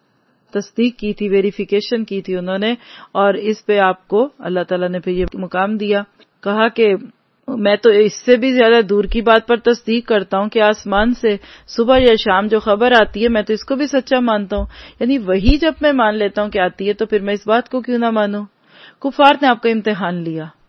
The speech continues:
कैसे इम्तिहान लिया है, आपको एक रिवायत सुनाती हूँ, सही मुस्लिम की फ़ोर फ़ोर एट नंबर की, अबू हुरैरा रावी हैं। अल्लाह के नबी ने फरमाया कि मैंने अपने आप को हतीम में देखा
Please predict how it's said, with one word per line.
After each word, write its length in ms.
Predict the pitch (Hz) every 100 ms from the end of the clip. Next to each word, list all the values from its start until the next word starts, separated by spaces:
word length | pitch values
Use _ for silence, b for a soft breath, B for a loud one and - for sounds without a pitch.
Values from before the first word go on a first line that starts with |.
| _ _ _ -
कैसे 260 | 233 247 294
इम्तिहान 400 | 269 254 240 233
लिया 280 | 226 220
है, 140 | 214 190
आपको 240 | 180 -
एक 120 | 180
रिवायत 300 | 170 180 190
सुनाती 420 | - 202 190 190 214
हूँ, 80 |
सही 220 | 208 196 185
मुस्लिम 420 | 180 - 233 240
की 140 | 240
फ़ोर 300 | 226 190 185
फ़ोर 300 | 180 175 180
एट 240 | 180 190 -
नंबर 300 | 214 214 214
की, 160 | -
अबू 140 | 190 185
हुरैरा 380 | 185 175 175 180
रावी 340 | 175 170 226
हैं। 120 | 254 269 B B B B B B
अल्लाह 200 | - 262
के 100 | 277
नबी 220 | 254 240
ने 100 | 247
फरमाया 440 | 233 220 190 190 214
कि 160 | 220
मैंने 280 | 214 226 240
अपने 220 | 247 233
आप 140 | 214 190
को 120 | 226
हतीम 400 | 202 196 196 202
में 160 | 190 170
देखा 400 | 165 - 165